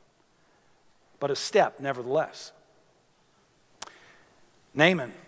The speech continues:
he was called upon to wash seven times, not six times, not three times or two times, no, seven times before he was cured of leprosy.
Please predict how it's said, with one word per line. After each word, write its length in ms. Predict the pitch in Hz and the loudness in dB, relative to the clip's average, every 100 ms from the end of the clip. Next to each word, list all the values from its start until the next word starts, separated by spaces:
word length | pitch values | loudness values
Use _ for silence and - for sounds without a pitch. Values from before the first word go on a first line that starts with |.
| - - - _ _ - - - _ _ _ _ _ _ _ - | -20 -20 -20 _ _ -20 -20 -20 _ _ _ _ _ _ _ -8
he 120 | 160 | -4
was 100 | 175 | -2
called 300 | - 226 233 | 4 4 4
upon 360 | 151 156 170 156 | 0 2 0 -2
to 120 | 160 | -4
wash 720 | 143 175 131 170 180 160 - - - - - | -6 -8 0 4 4 2 -8 -16 -20 -20 -20
seven 520 | - - 226 214 196 | -14 -2 2 2 0
times, 380 | 143 139 104 98 | -2 -4 -4 -2
not 220 | 143 147 | -2 -2
six 260 | - 208 - | -4 -4 0
times, 320 | 214 214 160 | 0 -2 -2
not 180 | 160 139 | -2 -2
three 240 | - 214 | -4 -6
times 380 | 185 208 208 170 | 0 0 0 -4
or 60 | 175 | -4
two 180 | 196 | -4
times, 320 | 170 147 120 113 | -2 -2 -4 -2
no, 200 | 156 165 | -4 -4
seven 480 | - - 196 254 262 | -6 4 4 4 0
times 420 | 254 208 143 - | 0 0 -4 -12
before 540 | 147 - 202 165 120 - - - - - - - | -12 -2 0 0 -4 -12 -20 -20 -20 -20 -18 -6
he 100 | 156 | -6
was 160 | 147 - | -6 -6
cured 320 | 208 180 143 | 0 0 0
of 100 | 139 | 0
leprosy. 540 | 151 - 120 143 - | -2 -2 -12 -12 -16